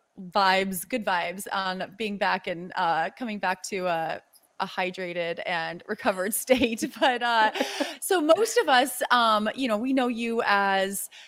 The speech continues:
Speaker 1: a retired professional triathlete, a professional triathlete, retired professional
Speaker 2: Mm-hmm.
Speaker 1: triathlete, professional organizer.
Speaker 2: <laughs>
Speaker 1: And we've also seen you at the recent Clash races in Daytona
Speaker 2: Yeah.
Speaker 1: and Miami.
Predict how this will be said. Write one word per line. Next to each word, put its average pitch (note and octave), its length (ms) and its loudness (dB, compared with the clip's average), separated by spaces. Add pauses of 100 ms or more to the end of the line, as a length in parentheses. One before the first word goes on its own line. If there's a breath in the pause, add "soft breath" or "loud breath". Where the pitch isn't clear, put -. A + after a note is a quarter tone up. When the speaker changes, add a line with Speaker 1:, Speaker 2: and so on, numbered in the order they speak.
(400 loud breath)
Speaker 1:
a G#3 40 -2
retired A3+ 440 2
professional A3 420 0
triathlete, G3 420 2
a F#3+ 60 -4
professional B3 380 -2
triathlete, G#3+ 400 0
retired C4+ 240 0
professional G#3+ 380 -2
Speaker 2:
Mm-hmm. G#3 280 0
Speaker 1:
triathlete, G3+ 100 -6
professional D4 460 2
organizer. G#3 760 0 (120)
Speaker 2:
<laughs> - 120 -8
Speaker 1:
And A3 480 -2
we've C#4 160 -2
also F#4 260 2
seen C4+ 320 0
you C#4 260 2
at A#3 180 2 (120)
the G#3+ 320 4
recent A3 400 -4
Clash F#3+ 400 -4
races G3 460 -4
in F#3+ 160 -6
Daytona A#3+ 420 -2
Speaker 2:
Yeah. G3+ 120 4
Speaker 1:
and F#3 60 -4
Miami. B3+ 460 -2